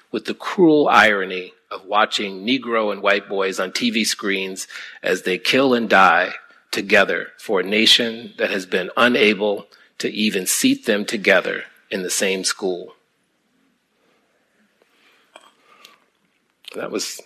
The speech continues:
from his Beyond Vietnam speech in nineteen sixty-seven. And actually, the one thing that I noticed about the radical quotes, <laughs> or the, the so-called radical quotes, is most of them typically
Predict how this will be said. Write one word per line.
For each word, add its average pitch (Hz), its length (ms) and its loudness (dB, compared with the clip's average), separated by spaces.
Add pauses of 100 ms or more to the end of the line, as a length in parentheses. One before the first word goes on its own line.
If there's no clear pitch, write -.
from - 240 -12
his 101 180 -10
Beyond 101 440 4
Vietnam 92 420 0
speech - 400 -6
in 98 160 -12
nineteen 98 340 -4
sixty-seven. - 680 -10 (800)
And 156 80 2
actually, 185 220 4
the 120 100 4
one 143 160 6
thing 127 200 4
that 104 120 6
I 95 60 6
noticed 98 440 -2
about - 480 -2
the 107 100 -4
radical 101 420 0
quotes, - 420 -6 (460)
<laughs> - 440 -12
or 95 180 2
the, 101 220 -2
the 98 200 0
so-called 113 400 -4
radical 104 420 0
quotes, 117 300 -4
is 95 100 -6
most 120 380 4
of 98 60 -4
them 95 220 0
typically 101 600 4